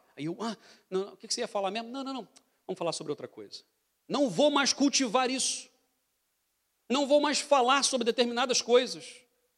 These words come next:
Não vale a pena." É olhar pra frente, é olhar pro novo.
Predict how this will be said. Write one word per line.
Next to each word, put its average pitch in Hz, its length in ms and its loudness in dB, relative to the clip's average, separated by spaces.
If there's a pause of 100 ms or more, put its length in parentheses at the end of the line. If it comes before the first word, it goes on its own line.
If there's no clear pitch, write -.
Não 311 220 4
vale 294 240 6
a 285 60 4
pena." 294 440 -2 (1800)
É 269 100 8
olhar 269 280 6
pra 277 120 4
frente, 269 400 -2
é 254 40 4
olhar 277 160 4
pro 269 140 -4
novo. 240 600 2